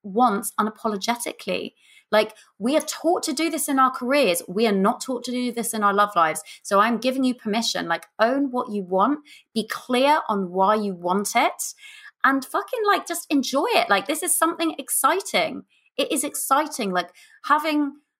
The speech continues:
the relationship I have today has been, it's not only been amazing for my romantic life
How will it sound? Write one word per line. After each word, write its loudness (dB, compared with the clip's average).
the -4
relationship 0
I 2
have -2
today 0
has -6
been, -4
it's 0
not 4
only 2
been 0
amazing 0
for -4
my 4
romantic 0
life -2